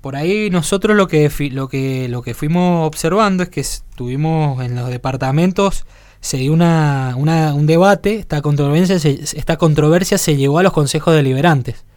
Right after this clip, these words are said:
de los departamentos. O sea, distintos grupos, eh,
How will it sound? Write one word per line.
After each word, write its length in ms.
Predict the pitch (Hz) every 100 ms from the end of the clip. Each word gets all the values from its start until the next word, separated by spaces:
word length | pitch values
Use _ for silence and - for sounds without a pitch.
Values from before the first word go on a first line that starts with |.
| -
de 80 | 123
los 120 | 120
departamentos. 760 | 120 120 120 123 123 113 - - - - - -
O 80 |
sea, 160 | - 135
distintos 440 | 120 143 147 170 165
grupos, 540 | 196 202 202 208 - - - - - -
eh, 800 | 117 113 110 110 113 117 117